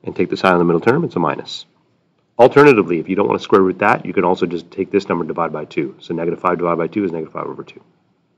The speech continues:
My next step is the double bracket step. So it's my big old bracket. I'm taking out the three from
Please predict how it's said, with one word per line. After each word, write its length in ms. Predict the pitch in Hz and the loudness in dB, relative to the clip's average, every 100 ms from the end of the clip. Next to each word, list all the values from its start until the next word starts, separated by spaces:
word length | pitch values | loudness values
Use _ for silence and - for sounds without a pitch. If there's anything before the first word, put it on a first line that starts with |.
| _ _ _ _ _ _ _ _ _ _ _ _ _ _ _ _ _ | _ _ _ _ _ _ _ _ _ _ _ _ _ _ _ _ _
My 100 | 104 | 2
next 220 | 101 123 | 4 4
step 300 | - 175 - - - - | 4 4 2 -20 -12 -8
is 100 | 87 | -2
the 60 | |
double 220 | 87 95 | 2 2
bracket 340 | 85 87 - 95 | 4 4 2 0
step. 260 | - - - _ _ _ _ _ _ _ _ _ _ _ _ | -2 -2 -6 _ _ _ _ _ _ _ _ _ _ _ _
So 100 | _ | _
it's 140 | - - | -8 -4
my 120 | 80 | -4
big 220 | 73 90 | 2 6
old 180 | 87 80 | 6 6
bracket. 360 | 82 82 - - _ _ _ _ _ _ _ _ _ _ _ _ _ _ _ _ - | 4 4 0 -6 _ _ _ _ _ _ _ _ _ _ _ _ _ _ _ _ -10
I'm 100 | - | 0
taking 380 | - 151 143 120 | 4 6 6 8
out 300 | 107 113 - _ _ _ _ _ _ _ _ _ _ _ _ _ _ - | 6 4 -4 _ _ _ _ _ _ _ _ _ _ _ _ _ _ -8
the 120 | 95 | -8
three 640 | - 143 131 85 85 - - | -4 4 6 6 2 -4 -14
from 400 | _ 101 87 80 | _ 4 4 2